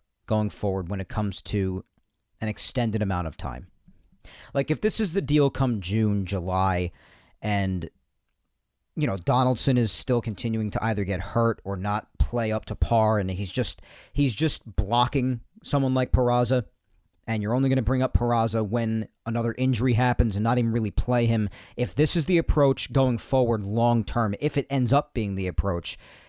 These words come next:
they, they've got to find a way to work out some sort of a trade because it's just not what he deserves. It's not. Sorry. That's just my opinion on it. But when it comes to Peraza,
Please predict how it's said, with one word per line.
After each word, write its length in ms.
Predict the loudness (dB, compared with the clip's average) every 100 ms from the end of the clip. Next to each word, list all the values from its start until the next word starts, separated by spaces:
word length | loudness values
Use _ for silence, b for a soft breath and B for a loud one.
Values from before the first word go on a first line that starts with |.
| B
they, 140 | -6 -4
they've 340 | -2 -2 0
got 300 | 2 2 2
to 80 | -4
find 320 | 0 0 0
a 40 | 0
way 140 | 0
to 80 | 2
work 240 | 0 0
out 180 | 0 0
some 200 | -4 -4
sort 240 | -4 -4
of 80 | -6
a 40 | -8
trade 360 | -6 -6 -6
because 420 | -4 -2 0 -2 B B B B B
it's 140 | -6 -4
just 200 | -4 -2
not 220 | -2 -2
what 80 | -2
he 80 | -4
deserves. 560 | -2 0 0 -4 -12 -18 _ _
It's 120 | -6
not. 300 | -2 -2 -4 -8 -8
Sorry. 360 | -2 -2 -4 -10 _ _ _ _ _ _ _ _ _ _ _ _ _ _ _ _
That's 160 | -6 -4
just 160 | -2
my 140 | -2 0
opinion 340 | 0 -2 -4
on 160 | -10 -12
it. 80 | -16 _ -2
But 220 | -2 -4 _ _ _ -20 _ _ _ _ _ _
when 140 | -6
it 100 | -4
comes 300 | 0 2 2
to 160 | 0 0
Peraza, 580 | 0 4 4 4 0